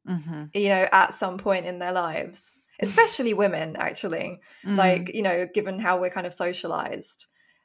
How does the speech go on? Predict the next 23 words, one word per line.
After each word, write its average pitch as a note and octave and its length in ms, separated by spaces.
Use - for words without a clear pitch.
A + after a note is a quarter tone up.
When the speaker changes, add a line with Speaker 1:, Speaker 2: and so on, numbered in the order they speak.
Speaker 2:
And, G3 400
you A3+ 100
know, F3+ 280
I G#3+ 60
think G#3 580
it G3 140
changes G3 580
what F3+ 160
you F3 100
think. F3 300
I A3 100
think A3 200
something B3+ 380
happens A3 420
to G#3+ 100
you F#3 300
to F#3+ 140
change F#3+ 440
what F#3+ 160
you F#3 100
think F3+ 260
love F#3 220
is. C#4+ 440